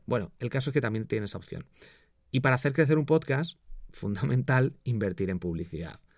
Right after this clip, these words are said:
aprovechar estas opciones para anunciarte en otros podcasts,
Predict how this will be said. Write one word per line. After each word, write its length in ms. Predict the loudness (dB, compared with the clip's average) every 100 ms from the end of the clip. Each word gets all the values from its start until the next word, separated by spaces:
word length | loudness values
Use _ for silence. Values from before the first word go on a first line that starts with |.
| _
aprovechar 680 | -8 -4 -2 -2 -2 -4 -4 -12 _ _
estas 480 | -8 -8 -6 -8 -8
opciones 440 | -8 -4 -2 -2 0
para 160 | 0
anunciarte 460 | 0 -2 -4 -4 -2
en 80 | -4
otros 240 | -6 -10
podcasts, 520 | -8 -8 -8 -14 -16